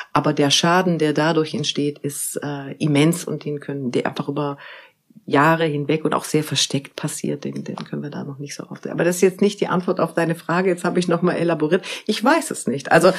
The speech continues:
äh, <laughs> es ist, äh, ich würde, ja, leider düsteres Bild. Äh, die, die Konfliktherde werden zunehmen. Ob,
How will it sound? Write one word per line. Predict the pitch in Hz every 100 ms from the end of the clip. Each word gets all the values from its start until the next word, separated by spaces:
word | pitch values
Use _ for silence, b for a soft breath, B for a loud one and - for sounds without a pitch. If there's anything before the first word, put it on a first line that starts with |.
| B 220
äh, | - 233 240
<laughs> | - 262 - 262 - -
es | - -
ist, | 359 285 - 254 -
äh, | 220
ich | 214 220 -
würde, | 226 262 233
ja, | 233 175 -
leider | 160 220 254
düsteres | 226 269 269 214 214
Bild. | - 240 277 -
Äh, | - 208
die, | 190 202 196
die | 202 190
Konfliktherde | 190 196 214 214 185 175
werden | 175 175
zunehmen. | 180 - 262 247 240 226 226 -
Ob, | - 185 - -